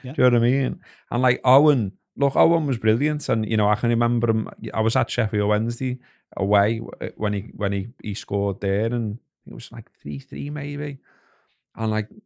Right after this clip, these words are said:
Speaker 2: couldn't believe, eh, the age of him, the size of him, and the goals that were coming out of someone that age and
Speaker 1: Mm.
Speaker 2: size. And he, he was unbelievable. He was clinical. He was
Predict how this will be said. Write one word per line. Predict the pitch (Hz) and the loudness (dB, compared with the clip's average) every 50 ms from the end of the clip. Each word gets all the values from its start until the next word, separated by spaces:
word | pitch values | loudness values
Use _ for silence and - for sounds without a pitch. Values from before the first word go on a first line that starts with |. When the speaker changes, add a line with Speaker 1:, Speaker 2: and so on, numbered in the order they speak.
| _ _ _ | _ _ _
Speaker 2:
couldn't | - 135 135 131 120 | -2 0 0 2 2
believe, | 120 113 113 113 113 120 120 113 110 - - _ _ | 2 4 4 4 4 2 2 0 -2 -4 -10 _ _
eh, | 120 110 - _ - | -6 -6 -6 _ -8
the | 104 113 - - | -8 -8 -2 2
age | 120 123 123 123 123 127 117 - 127 | 4 4 6 6 4 4 4 2 0
of | 120 110 | 2 2
him, | 117 117 117 117 110 | 2 2 2 2 2
the | 117 107 | 0 0
size | - - 110 101 101 104 104 104 98 98 | 2 0 2 2 4 4 4 4 2 2
of | 123 110 117 | 0 0 2
him, | 117 107 101 98 - - | 2 0 0 -2 -4 -4
and | 98 101 101 | -4 -4 -4
the | 98 | -2
goals | 95 98 101 98 107 110 117 185 202 | -2 -2 -4 -2 0 0 0 0 0
that | - - - | -2 -2 -2
were | 113 | -6
coming | - - 120 110 107 101 | -4 -4 -4 -2 -2 0
out | 110 113 120 113 - | 0 -2 -2 -2 -4
of | 127 113 - | -6 -6 -4
someone | 127 120 113 113 117 117 117 | -4 -2 0 0 0 0 0
that | 117 113 - - | -2 -2 -2 0
age | 110 113 113 110 113 107 107 | 0 2 2 2 0 0 0
and | 117 117 | 0 0
Speaker 1:
Mm. | 117 113 | 0 0
Speaker 2:
size. | - 120 110 113 120 117 107 110 113 - _ _ _ _ _ _ | -2 -2 -2 0 -2 -2 -2 -4 -6 -12 _ _ _ _ _ _
And | - 117 117 110 - - - _ | -2 -2 -2 -4 -6 -12 -20 _
he, | - 67 - - - | -16 -18 -16 -10 -4
he | 131 143 | -4 0
was | 151 156 131 | 0 2 2
unbelievable. | 131 120 110 110 110 101 107 117 127 147 147 139 | 2 2 2 0 0 2 0 0 2 0 0 4
He | 127 127 127 131 | 6 6 6 6
was | 135 147 131 | 6 4 2
clinical. | - - - 135 135 135 135 - - 127 127 | 0 -2 0 0 0 0 0 0 0 0 2
He | 127 123 120 | 2 2 2
was | 113 117 113 107 - | 4 4 2 2 0